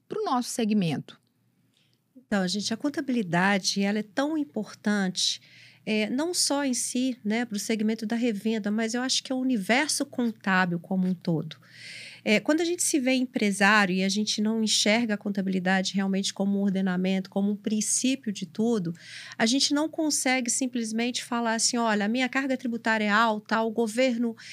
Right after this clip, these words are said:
Speaker 2: ele tributa muito", porque realmente o que que eu preciso de saber hoje? Eu preciso de entender um pouco.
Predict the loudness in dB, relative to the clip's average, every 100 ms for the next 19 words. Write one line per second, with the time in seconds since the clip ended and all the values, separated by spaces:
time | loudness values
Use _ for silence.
0 | -16 0 2 2 0 0 0 0 2 4
1 | 4 2 0 0 0 0 -4 -20 -4 -2
2 | 2 2 4 2 4 2 0 -2 -2 -4
3 | -4 -2 0 0 0 0 -2 -2 0 0
4 | 0 0 0 0 -2 -2 -2 0 0 0
5 | -2 0 -2 0 2 2 2 2 2 -2
6 | 0 0 0 -2 -6